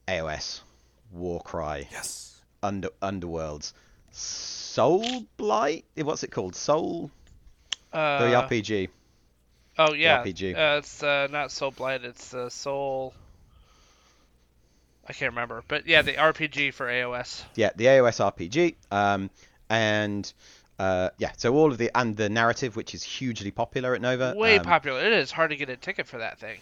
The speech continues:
Speaker 1: Super hard to get a ticket from it. So they're gonna run two different sessions of
Speaker 3: Wow.
Speaker 1: narrative A O S. We'll have a day session and a night session with,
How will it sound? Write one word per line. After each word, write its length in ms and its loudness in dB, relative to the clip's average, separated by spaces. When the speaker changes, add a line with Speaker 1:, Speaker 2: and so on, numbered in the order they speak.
Speaker 1:
Super 420 4
hard 200 8
to 60 -6
get 100 2
a 40 -6
ticket 260 -8
from 160 -4
it. 100 -8
So 300 2
they're 100 0
gonna 180 0
run 280 0
two 300 0
different 340 -2
sessions 640 -2
of 160 6
Speaker 3:
Wow. 160 2
Speaker 1:
narrative 520 0
A 200 0
O 80 0
S. 240 0
We'll 100 -10
have 140 -2
a 60 -6
day 180 4
session 360 -2
and 100 -6
a 40 -6
night 360 -2
session 400 -2
with, 440 -2